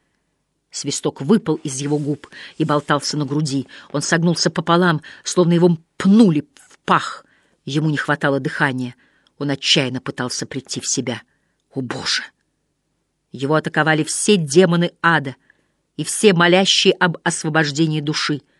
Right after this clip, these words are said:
Он попытался бежать, но споткнулся и упал лицом в траву. «Нет, оставьте меня одного!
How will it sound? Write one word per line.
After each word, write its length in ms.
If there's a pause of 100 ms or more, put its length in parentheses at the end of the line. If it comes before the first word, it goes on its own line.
(500)
Он 140
попытался 440
бежать, 360
но 80
споткнулся 600
и 40
упал 220
лицом 360
в 60
траву. 360 (200)
«Нет, 300 (180)
оставьте 520
меня 180
одного! 360